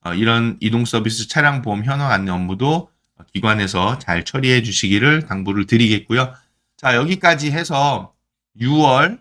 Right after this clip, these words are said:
업무와 관련해서 안내를 드렸고, 혹시 관련된 내용으로 궁금하신 부분이 있으면은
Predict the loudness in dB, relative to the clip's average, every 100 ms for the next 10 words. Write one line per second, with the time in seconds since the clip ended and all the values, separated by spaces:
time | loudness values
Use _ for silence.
0 | -8 -4 -2 -2 2 2 0 -2 -2 0
1 | -2 -4 -2 -2 -2 -4 -6 -4 -4 -4
2 | -6 -6 -6 -6 -4 0 0 0 -6 _
3 | _ -2 2 2 4 2 2 2 2 2
4 | 2 0 0 -2 -4 -4 -2 2 2 0
5 | -4 -6 -6 -4 -6 -6 -6 -4 -2 -4